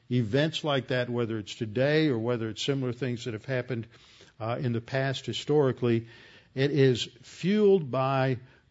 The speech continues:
greed, that other people are successful. I don't know how to be successful. I can't work hard to be successful. I'm not smart enough to be successful like that. I, I have no skills to be successful like that.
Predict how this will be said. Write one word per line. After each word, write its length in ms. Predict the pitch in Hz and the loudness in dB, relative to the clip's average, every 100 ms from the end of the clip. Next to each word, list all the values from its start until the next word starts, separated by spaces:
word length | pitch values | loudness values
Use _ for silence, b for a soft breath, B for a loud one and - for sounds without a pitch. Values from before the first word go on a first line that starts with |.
| 120 | -4
greed, 680 | 113 156 175 127 107 104 107 | 4 8 8 6 2 -6 -4
that 160 | 117 | -4
other 300 | 117 156 196 | 0 2 2
people 480 | - 185 185 175 151 | 2 2 2 0 0
are 160 | 139 135 | 0 -2
successful. 960 | - 117 - 165 175 - 180 175 170 b b b b | -6 -2 -2 0 -2 -2 -2 -2 -4 b b b b
I 160 | 120 160 | 0 2
don't 300 | 156 131 131 | 2 2 2
know 200 | 160 180 | 2 2
how 160 | 175 | 2
to 100 | 165 | 0
be 200 | 139 160 | 0 0
successful. 760 | - 143 - 160 147 - 147 147 | 0 -6 -4 -4 -4 -2 -4 0
I 140 | 131 | -2
can't 380 | 135 - 151 123 | -2 -4 -4 -4
work 360 | 120 139 185 - | 0 0 0 -2
hard 280 | 165 147 | -2 -2
to 60 | 135 | -2
be 180 | 135 139 | -2 -4
successful. 680 | - 123 - 143 123 139 135 | -4 -6 -4 -4 -2 -4 -4
I'm 200 | 135 127 | -2 -2
not 200 | 117 110 | -4 -4
smart 460 | - 120 143 185 | -6 -2 0 2
enough 280 | 175 165 156 | 0 -2 -4
to 100 | 143 | -4
be 160 | 127 135 | -2 -2
successful 680 | 135 127 - 139 135 131 | -4 -8 -4 -4 -4 -4
like 220 | 123 120 | -2 -2
that. 240 | 117 127 131 | -2 -2 -2
I, 240 | 131 131 135 | -2 -4 -2
I 200 | 120 127 | -4 -2
have 220 | 123 123 | -2 -4
no 280 | 110 120 117 | -2 -2 -2
skills 640 | 113 - - 190 196 190 - | -4 -8 4 6 6 2 0
to 100 | 147 | -2
be 160 | 143 | -2
successful 600 | 139 147 - 147 135 - | -2 -6 -6 -4 -4 -4
like 220 | 127 123 131 | -4 -4 -4
that. 200 | 131 | -6